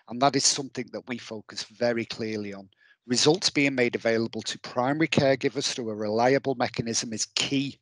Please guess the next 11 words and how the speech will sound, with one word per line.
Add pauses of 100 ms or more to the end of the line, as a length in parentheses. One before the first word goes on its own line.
(120)
to
delivering
efficient
care. (600)
And
the
reverse
is
also
true, (520)
our